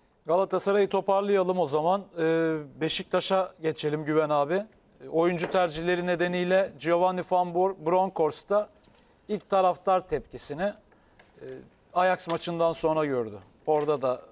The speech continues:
özellikle sosyal medyada ve çevremdeki Beşiktaşlara baktığımda hocanın kadro konusunda yanlış yaptığını düşünüyorlardı. Ama Beşiktaş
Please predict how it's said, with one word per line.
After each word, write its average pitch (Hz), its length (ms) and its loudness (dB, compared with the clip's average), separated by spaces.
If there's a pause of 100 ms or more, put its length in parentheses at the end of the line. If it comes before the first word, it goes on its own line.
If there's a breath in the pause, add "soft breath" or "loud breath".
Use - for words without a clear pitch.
(160)
özellikle 156 520 0
sosyal 165 460 0
medyada 143 340 -2
ve 156 80 2
çevremdeki 160 640 0
Beşiktaşlara 156 680 0
baktığımda 160 580 -2 (440 soft breath)
hocanın 170 480 0 (480 soft breath)
kadro 151 340 2
konusunda 147 560 -2
yanlış 175 400 2
yaptığını 160 420 0
düşünüyorlardı. 123 800 -2 (880 soft breath)
Ama 180 280 2
Beşiktaş 196 600 -2